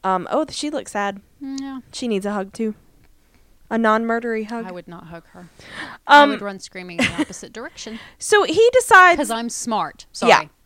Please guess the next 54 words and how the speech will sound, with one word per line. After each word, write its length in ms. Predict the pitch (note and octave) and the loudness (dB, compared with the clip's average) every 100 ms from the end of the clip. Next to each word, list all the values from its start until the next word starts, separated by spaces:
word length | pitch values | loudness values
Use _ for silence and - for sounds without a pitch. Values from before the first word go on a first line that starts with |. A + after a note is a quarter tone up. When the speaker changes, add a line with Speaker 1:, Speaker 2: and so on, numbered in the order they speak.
| - | -8
Speaker 1:
He 180 | B3 F#4+ | 2 2
decides 440 | G#4 G#4 E4+ D4+ | 4 4 4 4
that 120 | D4+ | 0
it 120 | A3+ A#3 | 2 2
focuses, 840 | C4+ C4+ D4+ - C#4 B3+ A#3+ - - | 2 2 -2 -2 -2 -2 -4 -10 -6
it 200 | A3 - | -6 2
focused 400 | C#4 E4+ F4+ D4 | 2 2 2 2
on 140 | B3 | 2
him 480 | B3+ C#4+ A3+ G#3 G#3 | 0 -4 -2 -2 -4
because 280 | G#3 A3+ G#3 | -8 -8 -10
it 80 | |
pretended 360 | - A3 G#3+ G#3+ | -10 -6 -6 -4
to 60 | G3+ | -8
be 160 | G3 | -2
Abby 260 | F3 F3+ F3+ | 0 0 -2
to 60 | F3 | -8
get 240 | F3 C3+ E3 | -6 -6 -2
out. 340 | D#3 A2+ - _ _ | -2 -2 -6 _ _
Speaker 2:
Well, 80 | - | -4
they 100 | D4+ | -2
had 160 | E4 G#4 | 0 0
to 60 | D#4+ | 0
come 160 | D#4 | -2
up 140 | C4+ A3 | -2 -4
with 140 | G#3 | -6
some 240 | - A3+ | -2 -2
reason. 320 | G3+ E3+ F3 F3 | -4 -8 -8 2
Speaker 1:
Yeah, 180 | B3+ - | 6 6
and 140 | A#3 A#3+ | 6 4
it 100 | A3 | 4
worked 360 | G3+ E3 - | 2 2 -2
because 480 | F#3+ G#3+ F#3 F3 - _ | -8 -2 -2 -2 -10 _
good 160 | G#3 F#3 | -4 2
job, 240 | F3 E3 | 2 2
Ichabod. 400 | D#3+ D#3+ C#3+ D3 | -2 -4 -4 -4
Speaker 2:
Sure, 160 | A3 F#3+ | -6 -6
whatever. 340 | E3+ E3+ F3 _ - | -6 -8 -14 _ -2
Speaker 1:
And 180 | A#3+ | 0
so 280 | - C4 B3+ - | 4 6 6 6
it, 280 | E3 - _ | 2 2 _
uh, 100 | A3+ A3 - | 2 2 0
he 460 | A#3+ - C#4 C4+ | -10 -6 -4 -2
has 280 | C4 C4 A#3+ | -2 0 -2
decided 460 | A3 A3 B3+ B3 A#3 | -4 2 6 6 8
also 320 | A#3 A#3+ A#3+ | 6 6 2
that 180 | A3 G3+ | 2 0
it 160 | F#3+ | -2
marked 380 | G3 G#3+ A3 - | 0 4 4 4
Sophie 540 | - - A3+ A3+ A#3 G#3+ | -6 2 4 4 0 -4
because 340 | G3 G#3+ F#3+ | -2 0 0
she 220 | - B3 | -2 -2
was 160 | A3 F#3 | -2 0
with 240 | F#3+ A#3 | 0 0
Ichabod, 680 | A3+ C4+ D4 D4 D4+ D#4 | -2 -2 2 4 6 4